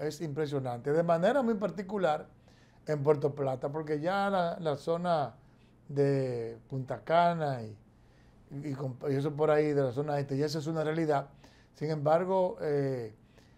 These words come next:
el destino de Puerto Plata se había ralentizado un poquito, había decaído un poquito. Sin embargo, hay una especie de relanzamiento, y ciertamente el hecho de que ese barco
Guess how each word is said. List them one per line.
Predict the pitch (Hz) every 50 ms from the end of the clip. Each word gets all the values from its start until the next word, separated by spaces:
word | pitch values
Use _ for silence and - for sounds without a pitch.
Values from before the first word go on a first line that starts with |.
| - - _ _ -
el | - 139 143
destino | 147 143 - 156 165 175 190 190 190
de | 185 180
Puerto | 151 - - 165 156 151 143 156 139 -
Plata | - 147 151 160 165 160 143 127 143 147 139 139 - -
se | 139 - - 131
había | 127 127 131 147 170 185 196 202 196 196 190 185 180 170 165 - - - - - - - - - - - -
ralentizado | 147 143 143 143 139 131 135 - - 156 170
un | 185 175
poquito, | 147 139 117 - 185 214 220 - - 117 117
había | 117 120 131 143 147 156 147 127 - - - - - - _ - - - -
decaído | 143 143 151 143 147 143 143 151 160 175
un | 160
poquito. | 160 156 139 139 147 143 143 135
Sin | 123 139 139 139
embargo, | 135 131 123 135 156 170 175 165 160 165 151 143 - - - - - - - - - - -
hay | 147 143 147
una | 151 165
especie | 156 - - 160 151 139 151
de | 151 151 147 143
relanzamiento, | 139 139 143 143 139 135 - 135 123 127 127 143 165 185 185 170 143 131 117 107 101 - - - - - - - - - - - - - - - - -
y | 127 127
ciertamente | 110 - - 143 143 143 143 156 147 147 147 147 147 143 - 131 127 - - - - -
el | 165 151 151 180
hecho | 208 220 214 - - 175 202 - - - - - - - - _ - - - -
de | 151 143
que | 135 160 165
ese | 156 151 175
barco | 160 151 160 160 156 135 113 - - 170 -